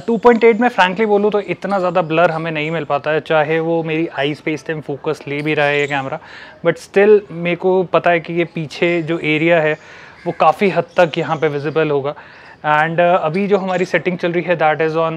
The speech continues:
one by fifty shutter speed, uh, टू पॉइंट एट, क्योंकि ये सिक्सटीन एमएम लगा हुआ है, टू पॉइंट एट से कम है नहीं इसके अंदर। And जो हमारा आईएसओ चल रहा है वो इस टाइम चल रहा है हमारा हंड्रेड के ऊपर। So ऐसा सा कुछ लुक, और,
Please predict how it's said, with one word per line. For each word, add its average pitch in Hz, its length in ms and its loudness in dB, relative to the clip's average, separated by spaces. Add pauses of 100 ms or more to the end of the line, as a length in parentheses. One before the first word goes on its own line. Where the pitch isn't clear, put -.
(140)
one 151 200 -4
by 160 140 -2
fifty 160 300 -8
shutter 156 240 -4
speed, 185 260 -4
uh, - 720 -4
टू 196 120 0
पॉइंट 208 260 0
एट, 196 200 4 (140)
क्योंकि 175 240 -4
ये 180 60 2
सिक्सटीन 175 400 -4
एमएम 175 200 -2
लगा 165 140 2
हुआ 165 140 2
है, 175 60 6
टू 170 140 0
पॉइंट 160 220 0
एट 160 180 0
से 160 140 -2
कम 156 240 -2
है 156 200 0
नहीं 170 120 -2
इसके 165 180 -8
अंदर। 165 160 -4 (500)
And 175 300 2
जो 175 120 0
हमारा 180 400 2
आईएसओ 180 500 2
चल 175 200 0
रहा 165 160 0
है 165 100 0
वो 165 280 -6
इस - 180 -14
टाइम 160 200 -4
चल 147 220 -6
रहा 156 180 0
है 151 240 0 (120)
हमारा 151 360 0 (140)
हंड्रेड 143 440 -2
के 151 100 -2
ऊपर। 139 280 -2 (640)
So 196 180 6
ऐसा 180 240 4
सा 208 140 6
कुछ 208 300 0
लुक, 185 260 2 (300)
और, 151 360 4